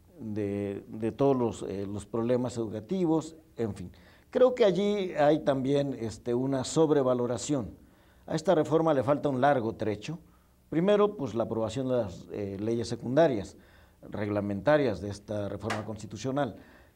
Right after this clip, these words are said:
Y segundo, su transformación en políticas públicas, que no quiere decir solamente s-, el diseño de políticas, sino también la implementación, la puesta en marcha. Y esto, pues, todavía queda, eh, le falta un largo trecho, pero creo que es un inicio importante.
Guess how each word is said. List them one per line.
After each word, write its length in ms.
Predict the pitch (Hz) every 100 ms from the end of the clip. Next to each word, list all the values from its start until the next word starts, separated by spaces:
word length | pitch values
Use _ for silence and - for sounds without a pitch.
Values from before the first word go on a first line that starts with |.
| _
Y 120 | - 180
segundo, 540 | 233 190 190 180 208
su 280 | 226 - 226
transformación 960 | 233 208 156 147 135 - 156 156 170 -
en 220 | 147 139
políticas 560 | 110 131 185 165 107 95
públicas, 640 | - 170 120 87 76 - _ _ _
que 100 | -
no 120 | 110 127
quiere 180 | 156
decir 300 | 170 160 151
solamente 500 | 151 143 131 139 135
s-, 180 | 131 - -
el 140 | 110
diseño 380 | 98 98 180 143
de 60 | 107
políticas, 600 | 120 135 120 113 127 - - _ _
sino 360 | - 180 180 165
también 480 | 170 165 135 135 160
la 100 | 135
implementación, 880 | 113 98 95 95 90 - 185 185 117
la 140 | 87
puesta 300 | 131 127 131
en 80 | 104
marcha. 480 | 110 170 160 - 85 - - _ _ _
Y 120 | 175 190
esto, 340 | 190 208 190
pues, 180 | 139 -
todavía 380 | 151 139 131 -
queda, 460 | 131 120 123 117 104
eh, 460 | 98 95 95 85 87 - _ _ _ -
le 200 | 117 117
falta 300 | 127 135 101
un 80 | 123
largo 240 | 117 113
trecho, 280 | 120 123 160
pero 160 | 175 185
creo 200 | 226 220
que 100 | 196
es 100 | 165
un 120 | 160
inicio 280 | 143 131 127
importante. 580 | 113 110 - 90 87